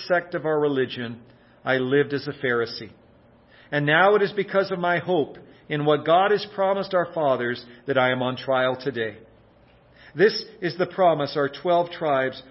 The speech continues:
are hoping to see fulfilled as they earnestly serve God day and night, O King." It is because of this hope that the Jews are accusing me. Uh, why should any of this,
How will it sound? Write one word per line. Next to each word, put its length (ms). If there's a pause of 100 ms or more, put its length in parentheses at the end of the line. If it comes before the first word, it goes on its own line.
(140)
are 140
hoping 420
to 100
see 220
fulfilled 640 (480)
as 160
they 160 (100)
earnestly 540
serve 420
God 440 (420)
day 280
and 120
night, 340
O 200
King." 420 (1200)
It 140
is 120
because 400
of 100
this 200
hope 300 (460)
that 140
the 80
Jews 680 (440)
are 140
accusing 680
me. 200 (1120)
Uh, 100
why 320
should 420 (300)
any 300
of 160
this, 440